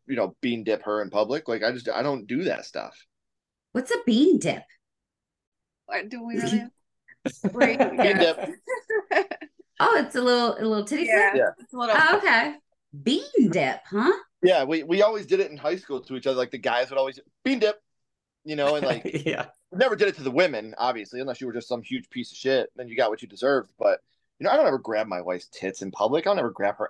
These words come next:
Speaker 1: ass. Like, this is my wife.
Speaker 2: It's
Speaker 1: Like,
Speaker 2: so
Speaker 1: this is
Speaker 2: demeaning. It's
Speaker 1: Yeah.
Speaker 2: so demeaning. It's just, it's,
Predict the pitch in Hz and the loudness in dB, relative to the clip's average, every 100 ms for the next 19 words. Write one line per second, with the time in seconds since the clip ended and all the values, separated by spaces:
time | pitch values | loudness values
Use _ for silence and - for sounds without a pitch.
0 | - 69 85 - 127 120 254 254 120 87 | -8 -8 -8 -6 -6 -6 -10 -8 -6 -8
1 | 71 78 139 160 - _ _ _ 180 - | -10 -4 -4 -4 -12 _ _ _ -20 -10
2 | - 214 208 196 170 156 147 143 143 - | -2 0 0 -2 -4 -6 -6 -6 -8 -10
3 | 180 - - 196 330 285 - 170 156 135 | -10 -12 -4 0 2 2 0 -2 -4 -2
4 | 127 135 - 165 160 - 180 175 - 185 | -4 -6 -6 -8 -8 -8 -8 -8 -6 -4
5 | - - | -6 -14